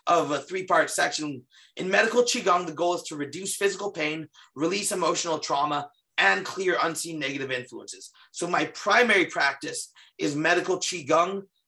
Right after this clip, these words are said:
but it fits in really well with the paranormal, al-, like, almost too well, like, in some, in some instances. So when I'm approaching a paranormal situation, I'm doing it through the eyes of a healer.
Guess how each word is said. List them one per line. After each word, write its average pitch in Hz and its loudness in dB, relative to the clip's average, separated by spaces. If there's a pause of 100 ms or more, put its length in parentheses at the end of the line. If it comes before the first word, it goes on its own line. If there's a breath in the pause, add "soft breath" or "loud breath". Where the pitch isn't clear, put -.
(480)
but 180 2
it - -4
fits 214 0
in 180 0
really 185 0
well 147 2
with 160 -6
the - -16
paranormal, 143 -4
al-, 127 -6
like, - -20
almost 143 -2
too 143 -8
well, 165 0 (600 soft breath)
like, 127 -4
in 135 -12
some, 151 -6
in 131 -6
some 151 -6
instances. 175 -6 (360)
So 170 2 (760)
when 185 2
I'm 202 4
approaching 202 -2
a 208 -4
paranormal 165 0
situation, 160 -8 (340 soft breath)
I'm 147 -2
doing 196 -4
it - -6
through 170 -12
the 156 0
eyes 139 2
of 131 -4
a 127 -8
healer. 135 -10